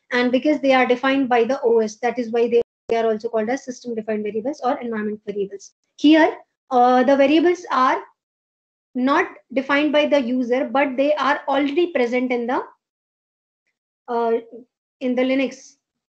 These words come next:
right, by default. So if you write, so th-, th-, some of them are like, uh, path and user, we have O S type,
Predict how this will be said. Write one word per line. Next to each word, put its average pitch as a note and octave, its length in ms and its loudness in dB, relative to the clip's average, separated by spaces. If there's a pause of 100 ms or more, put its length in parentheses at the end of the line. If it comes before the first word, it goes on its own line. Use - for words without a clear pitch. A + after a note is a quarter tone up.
(120)
right, C4 220 0
by A#3+ 160 4
default. A#3 420 -2 (340)
So C4+ 520 0 (400)
if C#4+ 180 -4
you F4 160 2
write, D4+ 440 0
so C#4+ 180 -6
th-, B3 240 -10
th-, C4 100 -8
some C#4+ 200 0
of D#4 140 0
them D#4 180 2
are D4 160 2
like, C#4 360 -2
uh, B3+ 180 0
path B3 540 0 (100)
and B3 260 -4
user, B3 640 -2 (260)
we B3 200 0
have B3+ 260 0
O B3+ 160 4
S B3 160 0
type, A#3+ 360 -2